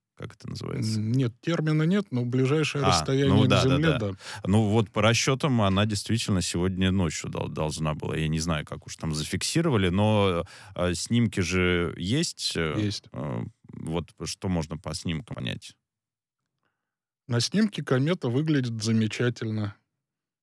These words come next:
Speaker 2: Яркая кома, тянущийся от неё хвост. Один из снимков телескопа Хаббла зарегистрировал комету рядом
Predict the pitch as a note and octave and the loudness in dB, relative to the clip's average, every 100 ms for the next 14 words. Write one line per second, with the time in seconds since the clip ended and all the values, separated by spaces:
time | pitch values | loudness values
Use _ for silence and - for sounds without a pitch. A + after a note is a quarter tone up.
0 | _ _ - G#2+ C#3 D#3 - A#2+ - D#3+ | _ _ -12 -2 -2 -2 0 -2 -2 -2
1 | F3+ D#3+ C#3+ B2 _ _ _ _ _ _ | 2 2 2 0 _ _ _ _ _ _
2 | _ _ _ _ _ - C#3+ D3 - C3 | _ _ _ _ _ -2 2 2 0 -2
3 | - B2+ A2+ B2 A#2+ A2+ - C#3+ D#3 - | 0 -2 -2 -2 0 -2 -4 -2 -2 -4
4 | - - A#2+ B2+ D#3 D3 - - D3+ D3+ | -12 -8 -4 0 2 2 0 0 0 0
5 | - C3 - C#3 C3+ - D3 C3 C3+ - | 0 -8 -4 -2 -2 -2 -6 -4 -8 -2
6 | E3+ D#3 C3 A#2+ B2 C3 B2+ B2+ C3 - | -2 2 2 4 2 0 0 0 -2 -2
7 | C#3+ C#3 C3 C3 C3 B2+ D3 D#3+ B2+ B2 | 0 0 2 0 0 0 2 0 0 0
8 | C3 C3 A2+ | 0 0 0